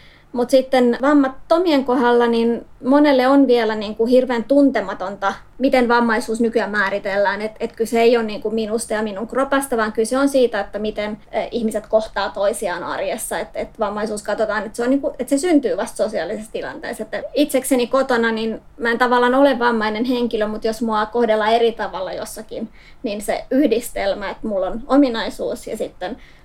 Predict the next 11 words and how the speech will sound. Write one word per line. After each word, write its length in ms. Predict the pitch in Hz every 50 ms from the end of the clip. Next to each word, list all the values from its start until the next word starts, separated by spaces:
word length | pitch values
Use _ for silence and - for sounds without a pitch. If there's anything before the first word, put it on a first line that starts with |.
| - - -
ö, 240 | - - 156 185 180
mua 260 | 208 220 208 214 214
kohdellaan 480 | 214 214 220 240 220 220 233 220 196 196
eri 160 | - 190 220
tavalla, 280 | - 156 190 208 208 208
niin 120 | 233 226
se 140 | 247 240 233 -
vasta 260 | 233 - - - 240
niinku 180 | 240 226 247 262
muodostaa 580 | 277 311 302 254 - 233 247 - - - -
sen 240 | 247 - 208 - 226